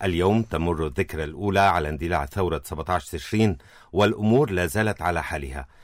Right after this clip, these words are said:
أزمات متفاقمة، انهيارات مالية واقتصادية وحياتية، وكل ذلك والطبقة الحاكمة تعيش في كوكب آخر، ولا يصل إلى مسامعها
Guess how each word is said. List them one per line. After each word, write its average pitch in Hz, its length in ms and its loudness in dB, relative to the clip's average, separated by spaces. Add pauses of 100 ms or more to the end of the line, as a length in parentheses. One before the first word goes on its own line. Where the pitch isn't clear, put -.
(200)
أزمات 87 480 -2
متفاقمة، 92 1120 0
انهيارات 85 920 -2
مالية 85 420 -4
واقتصادية 82 760 -6
وحياتية، 78 880 -2 (380)
وكل 82 440 -2
ذلك 101 440 4 (300)
والطبقة 104 520 2
الحاكمة 123 480 0
تعيش 92 400 0
في 82 300 -4
كوكب 87 580 -2
آخر، 87 360 -6 (380)
ولا 90 240 2
يصل 85 360 -2
إلى 90 280 -2
مسامعها 90 760 -2